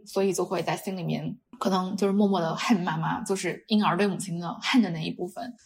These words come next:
我在读到这个理论的时候就觉得婴儿眼中妈妈的乳房是天然的属于她的，就是这个东西是我，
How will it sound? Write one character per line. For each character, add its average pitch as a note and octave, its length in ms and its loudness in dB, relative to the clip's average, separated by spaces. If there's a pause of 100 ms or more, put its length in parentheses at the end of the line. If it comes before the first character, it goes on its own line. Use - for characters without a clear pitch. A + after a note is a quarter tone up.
(340)
我 G#3+ 180 2
在 B3+ 220 2 (200)
读 F3+ 100 -4
到 G#3+ 200 2
这 B3+ 100 0
个 A#3 80 0
理 F3+ 120 -4
论 G#3 120 -2
的 G#3 120 -2
时 G#3 100 -8
候 E3 80 -4
就 F#3 100 -2
觉 D#3+ 200 -8
得 F3 320 -4 (260)
婴 B3+ 200 6
儿 G3+ 160 4
眼 F3+ 160 0
中 F3+ 140 -4
妈 G#3 160 -2
妈 A3 100 0
的 G#3+ 100 0
乳 F#3+ 140 -2
房 - 400 -10
是 G#3+ 240 -2
天 A3 240 -2
然 G#3+ 180 -2
的 E3 80 -2
属 - 200 -10
于 - 100 -12
她 - 260 -8
的， - 280 -12
就 A3 100 -4
是 G#3+ 80 -4
这 A#3+ 100 2
个 G#3+ 60 0
东 G3 160 -4
西 A3 80 -2
是 A#3+ 120 -4
我， - 280 -6